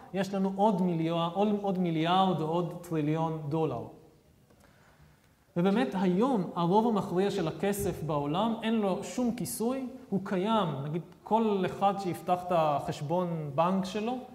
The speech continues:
אז מה שהוא רואה בתמצית חשבון על המסך של המחשב, אם יאספו את כל הדברים האלה ביחד,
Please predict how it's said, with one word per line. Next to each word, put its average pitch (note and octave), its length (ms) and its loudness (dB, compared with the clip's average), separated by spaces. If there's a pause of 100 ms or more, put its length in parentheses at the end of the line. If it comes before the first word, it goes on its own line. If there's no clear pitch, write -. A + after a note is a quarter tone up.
(240)
אז E3 360 -2
מה A3 140 2
שהוא A#3 240 2
רואה F#3+ 440 2
בתמצית E3 580 -4
חשבון G#3 600 -2
על D#3 140 -2
המסך D3 460 0
של E3+ 180 -2
המחשב, A3+ 460 -4 (280)
אם F#3+ 120 4
יאספו E3+ 800 0 (300)
את - 120 -8 (100)
כל B3 280 -2
הדברים F#3+ 500 2
האלה F3+ 240 0
ביחד, E3+ 560 -2